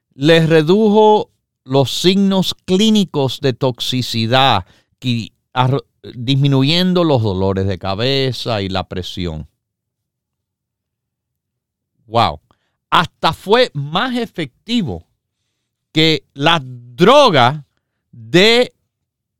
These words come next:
penicilamina en reducir los síntomas. Uf, ajo, ajo,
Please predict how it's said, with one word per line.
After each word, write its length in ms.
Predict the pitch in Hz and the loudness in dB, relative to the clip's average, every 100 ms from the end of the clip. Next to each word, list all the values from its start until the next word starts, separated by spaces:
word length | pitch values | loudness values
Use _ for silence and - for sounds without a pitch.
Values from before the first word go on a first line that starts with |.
| _ _ _ _ | _ _ _ _
penicilamina 1500 | - 123 123 123 - 131 120 117 110 113 160 233 214 107 78 82 _ _ _ _ _ _ _ _ _ _ | -4 0 2 0 -2 -4 -2 0 0 0 0 2 2 0 -4 -12 _ _ _ _ _ _ _ _ _ _
en 140 | 131 120 | -4 -4
reducir 520 | 113 113 101 - 107 | -2 -2 -4 -6 -6
los 220 | 113 110 | -6 -8
síntomas. 500 | 104 95 95 104 120 - _ _ _ _ _ _ _ _ _ _ _ _ _ _ _ | -8 -8 -10 -14 -16 -20 _ _ _ _ _ _ _ _ _ _ _ _ _ _ _
Uf, 180 | 226 165 _ _ _ _ | -12 -12 _ _ _ _
ajo, 440 | 143 170 151 151 - _ _ _ _ _ _ _ _ | -8 -6 -6 -10 -16 _ _ _ _ _ _ _ _
ajo, 400 | - - 131 123 | -10 -8 -8 -12